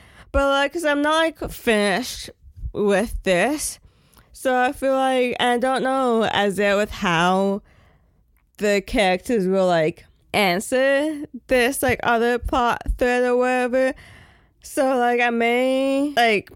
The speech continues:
I don't know, I, I may, <laughs> now I'm thinking about it, I mean, I, things could literally change between now and when I'm finished editing, or, like, between now, I mean, and when I start, or when I continue this outline,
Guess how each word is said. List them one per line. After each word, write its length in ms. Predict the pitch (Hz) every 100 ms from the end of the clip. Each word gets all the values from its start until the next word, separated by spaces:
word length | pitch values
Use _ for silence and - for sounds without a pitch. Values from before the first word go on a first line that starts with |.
| _ _ -
I 40 | 294
don't 380 | 294 233 214 294
know, 60 |
I, 60 | 302
I 40 |
may, 420 | 320 381 359 370 370 605
<laughs> 120 | -
now 200 | 285 302
I'm 100 | -
thinking 220 | 392 294
about 440 | 262 247 220 208
it, 60 | -
I 100 | -
mean, 280 | 247 240 233
I, 320 | 143 208 208
things 420 | - - 220 262
could 160 | - 294
literally 340 | 220 208 247
change 260 | 233 226 196
between 340 | 214 240 196
now 320 | 180 147 175 175
and 80 |
when 240 | 185 175 170
I'm 40 |
finished 600 | - 190 170 208 - - - _ _ _ -
editing, 580 | 185 175 175 262 220 190
or, 40 |
like, 180 | 214 202
between 320 | 208 269 214
now, 240 | 185 170 180
I 80 | 202
mean, 380 | 208 208 202 -
and 560 | - 190 180 175 165 -
when 220 | - 180 175
I 120 | 160
start, 600 | - - 170 160 135 - - _ 202
or 160 | 190
when 100 | 185
I 60 | 175
continue 640 | 180 202 214 185 180 180
this 240 | - 160 -
outline, 480 | 156 - 190 214